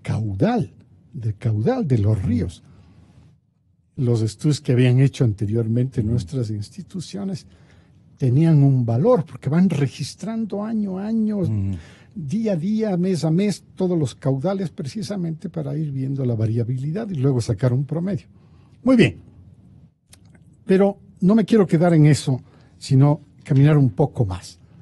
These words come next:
Speaker 1: Se encuentra fraudulencia desde el punto de vista de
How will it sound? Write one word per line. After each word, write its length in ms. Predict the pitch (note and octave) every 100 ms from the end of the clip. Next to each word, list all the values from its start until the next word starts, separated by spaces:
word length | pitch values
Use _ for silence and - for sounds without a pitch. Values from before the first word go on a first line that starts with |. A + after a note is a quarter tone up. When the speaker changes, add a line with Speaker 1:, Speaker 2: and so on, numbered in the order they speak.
| - _ _ _
Speaker 1:
Se 200 | - F#3+
encuentra 580 | F#3 F3 B3+ C4+ A#3+ F#3
fraudulencia 1120 | - D#3+ D3+ C#3 C#3 E3 C4 D4 - G#3 G3+
desde 360 | D3+ C#3 B2 B2
el 100 | A#2
punto 360 | D#3 A3 A3 G#3
de 100 | D3+
vista 380 | D3 - -
de 200 | D#3 D#3+